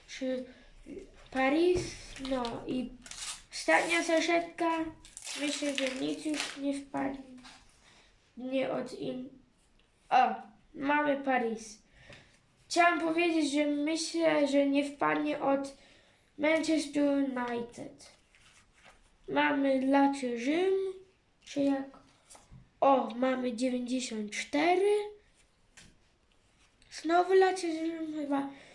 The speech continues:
I Ajax znaczek. Wow, ale fajnie. Ja się cieszę, że Ajax.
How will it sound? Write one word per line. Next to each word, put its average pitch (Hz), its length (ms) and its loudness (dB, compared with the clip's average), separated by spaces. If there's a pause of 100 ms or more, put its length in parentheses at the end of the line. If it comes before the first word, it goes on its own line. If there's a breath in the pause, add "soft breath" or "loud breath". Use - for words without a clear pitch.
(220 loud breath)
I 311 320 4
Ajax 339 640 8
znaczek. 294 960 2 (600 loud breath)
Wow, 262 760 2
ale 269 300 4
fajnie. 254 680 -2 (200)
Ja 320 340 4
się 302 200 -2
cieszę, 294 440 -4
że 247 280 -6
Ajax. 247 380 -2